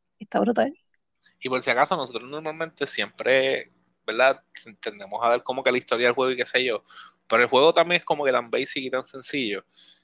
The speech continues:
Speaker 2: que entiendo que, ¿verdad? Una de las pocas cosas que tiene el juego para ofrecer es su corta historia.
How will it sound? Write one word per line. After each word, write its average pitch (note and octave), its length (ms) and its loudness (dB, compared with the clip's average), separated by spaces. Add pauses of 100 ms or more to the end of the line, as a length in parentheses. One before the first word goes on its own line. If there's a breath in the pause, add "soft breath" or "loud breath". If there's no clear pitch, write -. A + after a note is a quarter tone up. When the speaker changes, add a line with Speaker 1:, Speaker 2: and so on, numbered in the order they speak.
(140 soft breath)
Speaker 2:
que A2+ 320 0
entiendo B2+ 760 -2
que, C#3 460 4 (100)
¿verdad? E3+ 320 4
Una C#3 180 4
de E3+ 60 6
las F3 180 2
pocas F3 260 4
cosas E3+ 280 -4
que E3 140 0
tiene D#3 180 -4
el D#3 60 -6
juego D#3+ 300 2
para D3 180 6
ofrecer D3 580 0 (760)
es C3 300 4
su - 140 -6
corta G#2+ 240 -4
historia. G2 480 -6